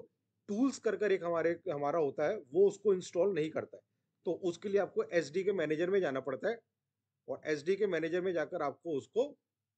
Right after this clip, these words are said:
install करना पड़ता है, जैसे ये कर रहा है हमारा। तो इसने यहाँ पर complete कर दिया हमारा, उसने यहाँ पर एसडीके के अंदर हमारा installs को डन कर दिया।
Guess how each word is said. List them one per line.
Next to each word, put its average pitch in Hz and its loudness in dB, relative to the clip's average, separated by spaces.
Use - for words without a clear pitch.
install 175 -2
करना 151 -6
पड़ता 131 -4
है, 156 -4
जैसे 131 -4
ये 190 -2
कर 156 -8
रहा 98 -8
है 95 -12
हमारा। - -20
तो 127 -8
इसने 127 -8
यहाँ 117 -6
पर 160 -6
complete 131 -10
कर 139 -2
दिया 117 -10
हमारा, 117 -6
उसने 147 -10
यहाँ 120 -8
पर 196 -8
एसडीके 139 -8
के 143 -8
अंदर 127 -6
हमारा 131 -4
installs 131 -8
को 226 0
डन 165 -6
कर 143 -6
दिया। - -20